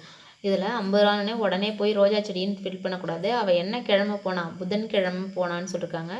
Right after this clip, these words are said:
இங்க பாருங்க, புதன்கிழமை விடுமுறைன்னு போட்டிருக்கு. அதனால எதுவும் வாங்கவில்லைங்கிறது தான்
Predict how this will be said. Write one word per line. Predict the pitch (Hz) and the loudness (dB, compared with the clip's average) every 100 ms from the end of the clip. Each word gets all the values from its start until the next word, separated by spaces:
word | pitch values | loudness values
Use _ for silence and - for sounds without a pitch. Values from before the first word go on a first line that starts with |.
| 302 - - - - | -10 -14 -20 -20 -8
இங்க | 180 185 | -2 0
பாருங்க, | 175 170 165 | 0 -2 -6
புதன்கிழமை | - 180 208 226 220 180 180 | -6 -4 -2 0 2 2 2
விடுமுறைன்னு | 214 185 208 214 190 196 | -2 0 0 4 4 4
போட்டிருக்கு. | 202 185 170 156 - | 0 -4 -6 -12 -12
அதனால | 170 165 175 175 190 254 | -8 -6 -4 -2 0 0
எதுவும் | 208 185 196 220 247 208 | 0 0 0 -2 -2 -2
வாங்கவில்லைங்கிறது | 175 185 190 175 170 175 170 165 | 0 0 0 2 0 -2 -4 -6
தான் | 160 220 | -8 -10